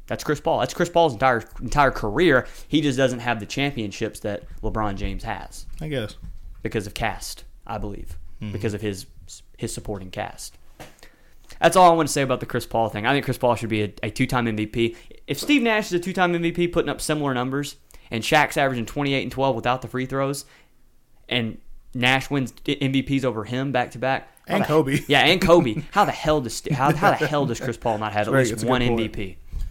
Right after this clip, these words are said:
Speaker 1: So, I hope the Phoenix Suns win the N B A championship. I hope Chris Paul wins the Finals M V P. Put some respect on his name. And people that say that N B A players don't like him,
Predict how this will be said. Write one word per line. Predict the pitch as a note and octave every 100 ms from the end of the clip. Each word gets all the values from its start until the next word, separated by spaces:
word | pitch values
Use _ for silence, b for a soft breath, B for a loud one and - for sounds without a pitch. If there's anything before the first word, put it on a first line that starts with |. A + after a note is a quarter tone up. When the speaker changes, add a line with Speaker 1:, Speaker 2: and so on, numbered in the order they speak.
| B B B
Speaker 1:
So, | - D#3+ - - B B B B -
I |
hope | F#3+ F#3+
the | D#3
Phoenix | E3+ C3+
Suns | D#3 C3+
win | C#3
the | C#3
N |
B | B2+
A |
championship. | A#2 B2+ B2 C3+ B2+
I |
hope | D3 -
Chris | C#3
Paul | - C3
wins | B2 A2+
the |
Finals | B2 B2 A2+
M | A#2
V | A2
P. | A#2 A2 A2 b b -
Put | D#3+
some | F3
respect | D3+ - D3 C#3
on | C3
his | B2
name. | A#2+ A#2 A#2 A2+ b b
And | G#2+ G2+
people | F3 F3
that | -
say | D3+
that | C#3
N | B2+
B | B2+
A | A#2+
players | B2+ B2 A2
don't | A2+ G#2
like | G#2 A#2 -
him, | C#3 C#3+